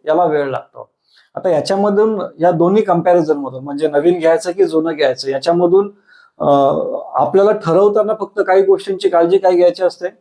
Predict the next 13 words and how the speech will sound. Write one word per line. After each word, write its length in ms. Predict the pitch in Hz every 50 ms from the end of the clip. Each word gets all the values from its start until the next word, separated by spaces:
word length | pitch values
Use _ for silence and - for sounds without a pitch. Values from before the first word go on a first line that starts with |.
| _ _ _ _ _ _ _ _ _ _ -
की 120 | 202 202
आपल्याला 440 | - - 151 156 - 185 190 202 214
कन्व्हिनियंट 600 | 202 202 175 160 170 180 202 202 208 214 208 208
काय 180 | - 160 135 127
आहे. 80 | 127
कन्व्हिनियंट 500 | - - 151 165 170 185 190 196 196 190
म्हणजे 460 | 190 180 180 180 180 185 190 190 185 - -
आपलं 380 | - - - 143 - 165 175 151
बजेट, 440 | 147 147 135 147 160 147 135 135 135 _ _ _ _ _ _ _ _ -
आपल्याला 360 | 135 139 135 151 151 156 151
लोकेशन 500 | 147 147 135 139 180 165 165 175 156 147
काय 180 | - 147 143
पाहिजे 420 | 135 139 139 135 127 139 135 127